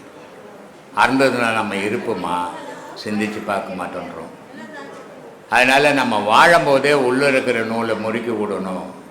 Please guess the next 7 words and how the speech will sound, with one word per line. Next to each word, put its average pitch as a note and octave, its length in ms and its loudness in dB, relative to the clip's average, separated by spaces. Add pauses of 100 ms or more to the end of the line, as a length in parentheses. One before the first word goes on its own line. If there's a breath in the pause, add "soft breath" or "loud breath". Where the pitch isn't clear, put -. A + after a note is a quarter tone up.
(720)
அது C3 380 4
உறுதியோடு D3+ 600 4
இருந்ததுன்னா B2 320 0
அதுதான் B2 520 2
நமக்கு A#2 400 -2
காவல் A#2 400 2
இருக்கும் F#2 480 -6